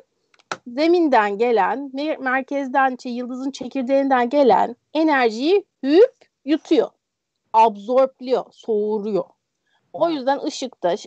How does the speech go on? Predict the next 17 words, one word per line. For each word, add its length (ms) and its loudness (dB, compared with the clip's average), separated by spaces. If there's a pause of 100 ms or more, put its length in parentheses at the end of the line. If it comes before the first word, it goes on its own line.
ışığın 300 -6
şiddetinde 560 -2
bir 160 0
azalma 720 4
oluyor. 320 -8
O 40 -4
yüzden 260 -2
siyah 420 0 (100)
görüyoruz. 640 -10 (480)
İşte 220 -12
yıldızın 640 0 (540)
ışını 360 0
ayrıştırdığımızda 1040 0
daha 280 2 (100)
çok 580 -4 (380)
buradaki 520 -8
gibi, 400 0